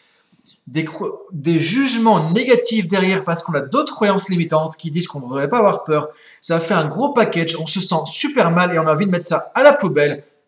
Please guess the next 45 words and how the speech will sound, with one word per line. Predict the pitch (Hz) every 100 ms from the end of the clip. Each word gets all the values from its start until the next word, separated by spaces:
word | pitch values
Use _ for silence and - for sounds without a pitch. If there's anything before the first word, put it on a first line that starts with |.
| - -
et | 151
le | 147
plus | 202
jamais | 226 226
entendre | 220 220 190
parler. | 220 247 - - _ _ _ _ _ _ _ _ _ _ _ _ _ _
Et | 170
c'est | 170
ce | 185
que | -
font | 196 214
malheureusement | 208 185 185 220
la | 196
plupart | - 208 208
des | 214
gens. | 214 254
Et | 143
qu'est-ce | 254 254 -
qui | 208
se | -
passe | 208
derrière ? | 175 147 147 175 - _ _ _ -
On | 131
revient | 135 254 240 262 254
près | 254
du | 214 226 220 214 202
radiateur, | 180 196 190 190 143 -
près | - 220
du | 220
frigo, | - 185 135 147 147 -
et |
on | 185
bouge | 180 202
plus. | 202 220 - _ _ _ _ _ _ _ _ _ _ _ _ _ _ _ _ _ _ _ -
Et | 165
on | 160
s'invente | 196 202 220 190
des | 175
histoires | 160 - 143 165 -
pour | 180
se | - 151
dire, | 127 160
bah | 131
voilà, | 127 175
que | 185 139